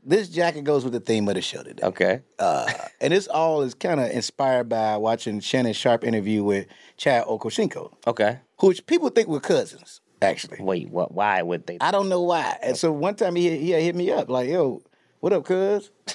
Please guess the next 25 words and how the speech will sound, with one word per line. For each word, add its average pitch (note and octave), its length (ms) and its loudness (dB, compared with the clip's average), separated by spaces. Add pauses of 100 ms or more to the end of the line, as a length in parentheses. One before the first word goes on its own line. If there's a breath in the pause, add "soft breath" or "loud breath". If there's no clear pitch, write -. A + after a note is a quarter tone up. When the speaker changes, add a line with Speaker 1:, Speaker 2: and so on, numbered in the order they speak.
(120)
Speaker 1:
And B2+ 80 -4
then C#3+ 60 2
we D3 60 0
saw E3 180 2
each D3 120 -2
other D#3 140 0
in C#3 60 -2
person. E3 280 0
I'm A#3 80 0
not A#3+ 160 2
even A3+ 160 0
lying. F#3+ 320 0
Like, B2+ 320 0 (520 loud breath)
I A#2+ 100 0
don't G3 100 2
know, G3+ 80 0
maybe D3 200 2
we F#3 120 -2
cousins, G3 340 0
maybe D#3+ 220 2
friends, F3+ 340 0
I - 80 4
don't D3 80 2
know. D3 180 0 (120)
Speaker 2:
Okay. C3 400 2